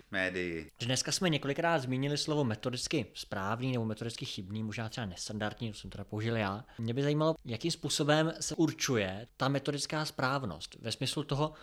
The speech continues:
Speaker 2: porovnává se například s nějakou reálnou cenou, anebo jakým způsobem byste vlastně vytvářeli tu teorii, na základě kterých, nebo respektive ta doporučení,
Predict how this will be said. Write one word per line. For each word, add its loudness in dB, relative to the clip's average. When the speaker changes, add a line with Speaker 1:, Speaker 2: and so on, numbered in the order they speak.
Speaker 2:
porovnává 8
se 2
například 0
s 2
nějakou 4
reálnou 6
cenou, 4
anebo 6
jakým 2
způsobem 2
byste 4
vlastně 2
vytvářeli 4
tu -2
teorii, 4
na -2
základě -4
kterých, -4
nebo 0
respektive -4
ta 2
doporučení, 0